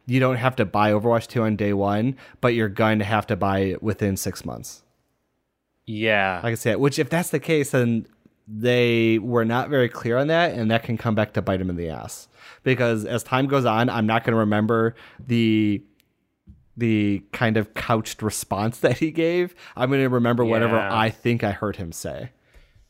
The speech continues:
Speaker 1: So.
Speaker 2: Yeah, y-, the thing is, I, I also feel like if you're going to make a sequel to a game,
Speaker 1: Mm-hmm.
Speaker 2: then you kinda have to go a little bit all in.
Speaker 1: Mm-hmm.
Speaker 2: Like, you have to have that,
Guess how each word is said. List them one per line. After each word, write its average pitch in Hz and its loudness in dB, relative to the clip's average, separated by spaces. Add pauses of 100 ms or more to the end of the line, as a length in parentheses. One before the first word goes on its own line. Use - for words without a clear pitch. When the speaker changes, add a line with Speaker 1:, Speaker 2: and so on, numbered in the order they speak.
(380)
Speaker 1:
So. 95 -8
Speaker 2:
Yeah, 220 4
y-, - -12
the 185 -2
thing 254 -2
is, 240 2
I, 190 0
I 160 -2
also 190 2
feel 170 0
like 131 0
if 127 -10
you're 143 0
going 170 -2
to - -6
make 220 -2
a 123 -4
sequel 120 -6
to 123 -2
a 110 -2
game, 101 -4
Speaker 1:
Mm-hmm. 117 -6
Speaker 2:
then 127 4
you 127 -4
kinda 202 -2
have 262 -2
to 226 0
go 127 0
a - 0
little 131 0
bit 131 0
all 110 0
in. 98 -8 (160)
Speaker 1:
Mm-hmm. 131 -2
Speaker 2:
Like, 123 0
you 139 2
have 175 -2
to 190 0
have 127 -2
that, 110 -2